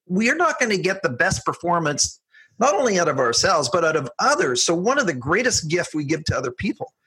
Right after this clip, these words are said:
is for them to get clear that they know that they know about their direction. See, our ability to be successful in life and in business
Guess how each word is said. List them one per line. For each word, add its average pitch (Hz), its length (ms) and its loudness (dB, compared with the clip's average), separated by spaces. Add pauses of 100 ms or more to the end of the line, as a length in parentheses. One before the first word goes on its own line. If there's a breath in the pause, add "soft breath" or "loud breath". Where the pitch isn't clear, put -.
(380 soft breath)
is - 140 0
for 170 180 0
them 214 320 0
to 240 80 0
get 190 340 -2 (220)
clear 180 400 2
that 156 220 -2
they 143 140 0
know 151 300 0
that 190 220 -4
they 147 140 0
know 139 400 0
about 139 440 -2
their 135 140 0
direction. 131 440 0
See, 208 180 2
our 240 220 2
ability 214 340 0
to 165 40 -2
be 165 120 0
successful 160 580 0
in 147 80 0
life 127 280 2
and 196 140 2
in 220 120 2
business - 460 -2